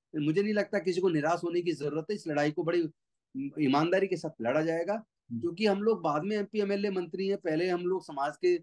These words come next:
Speaker 2: समाज के
Speaker 1: डॉक्टर,
Speaker 2: व्यक्ति हैं।
Speaker 1: सिपाही हैं,
Speaker 2: बिल्कुल।
Speaker 1: समाज
Speaker 2: बिल्कुल,
Speaker 1: के व्यक्ति हैं।
Speaker 2: बिल्कुल।
Speaker 1: और बाबा साहब के जिम्मेदार सिपाही हैं, समाज के प्रति हमारी जिम्मेदारी बनती है और
Speaker 2: हम्म।
Speaker 1: हम उसको पूरी ईमानदारी के साथ निभाएंगे।
Speaker 2: जी, बहुत-बहुत शुक्रिया सर। तो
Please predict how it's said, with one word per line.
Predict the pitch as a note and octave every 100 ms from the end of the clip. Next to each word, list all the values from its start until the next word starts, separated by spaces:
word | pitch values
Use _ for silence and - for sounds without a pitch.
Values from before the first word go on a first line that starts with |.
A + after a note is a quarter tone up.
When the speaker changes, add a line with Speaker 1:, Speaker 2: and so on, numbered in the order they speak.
| -
Speaker 2:
समाज | F3 E3
के |
Speaker 1:
डॉक्टर, | C3 D3+
Speaker 2:
व्यक्ति | C3 D3
हैं। |
Speaker 1:
सिपाही | - B2 D3 D#3+
हैं, | E3+
Speaker 2:
बिल्कुल। | D#3+ D#3+ - _ _ _ -
Speaker 1:
समाज | C#3 D#3
Speaker 2:
बिल्कुल, | D3+ A#2+
Speaker 1:
के |
व्यक्ति | B2+ A#2+
हैं। | A3+
Speaker 2:
बिल्कुल। | G3
Speaker 1:
और | E3+
बाबा | F#3
साहब | G3 G#3
के | F#3+ B3 G3 F3+ F#3+ E3
जिम्मेदार | D3+ E3 G#3 B3+
सिपाही | B3 G#3+ G3 G3
हैं, | D#3+
समाज | D3+ D3+ F3+
के | G#3
प्रति | G#3 G3
हमारी | G#3 G#3+
जिम्मेदारी | F3+ E3+ F#3 G#3
बनती | G3 E3 D#3+ D3+
है | B2 _ _ _ -
और | E3+
Speaker 2:
हम्म। | C#3
Speaker 1:
हम | F3
उसको | G3+ A#3
पूरी | A3 A3
ईमानदारी | G#3+ F3 F3+ G#3
के | F#3
साथ | F3
निभाएंगे। | D#3+ B2+ A#2+ G#2 G2 _ _ _
Speaker 2:
जी, | B2+ D3
बहुत-बहुत | E3+ A#2 C#3+ E3+ G3+ G#3+ G#3+
शुक्रिया | F3+ F#3 G#3
सर। | G#3+ G3+ G#3
तो | G#3 A3 A3